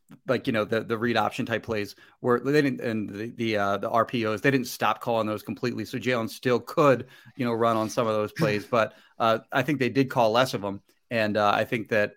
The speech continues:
Speaker 1: uh, Hurts was, I, I think, a little bit less willing to, to run with the ball, uh, late in the season when he was dealing with th-, those ankle injuries. Some games, like, he looked fine to me, and then other games in the second half, he would look a little gimpy-ish, <laughs> like, uh,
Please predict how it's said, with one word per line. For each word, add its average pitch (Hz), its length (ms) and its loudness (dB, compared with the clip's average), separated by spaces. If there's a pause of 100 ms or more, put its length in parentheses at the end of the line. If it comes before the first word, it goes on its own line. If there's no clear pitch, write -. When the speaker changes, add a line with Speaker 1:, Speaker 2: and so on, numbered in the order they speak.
Speaker 1:
uh, 101 200 0
Hurts 120 340 0
was, 107 340 -6 (460)
I, 120 180 -4
I 120 80 -4
think, 135 260 -4
a 135 40 -2
little 165 400 2
bit 135 160 0
less 123 260 0
willing 120 420 -2
to, 113 260 -2
to 120 160 -4
run 113 260 0
with 110 120 -4
the 113 60 -6
ball, 104 380 4 (320)
uh, 101 200 0
late 117 200 0
in 113 60 -8
the 104 60 -6
season 107 320 -6
when 104 100 -4
he 107 80 -6
was 98 120 -8
dealing 107 260 -4
with 101 100 -6
th-, 113 180 -8
those 107 160 -4
ankle 110 220 -2
injuries. 110 200 -8
Some 247 160 6
games, 254 240 4
like, 156 140 2
he 139 140 -2
looked 143 300 0
fine 135 360 0
to 196 60 0
me, 226 280 0 (260)
and 139 120 4
then 151 100 8
other 170 180 6
games 143 360 4
in 135 80 2
the 123 80 -2
second 131 300 -2
half, 127 360 2
he 131 180 -4
would 117 160 -2
look 131 180 0
a 120 60 -4
little 113 400 0 (360)
gimpy-ish, 139 640 2 (120)
<laughs> - 100 -20
like, 160 220 -2 (360)
uh, 147 140 2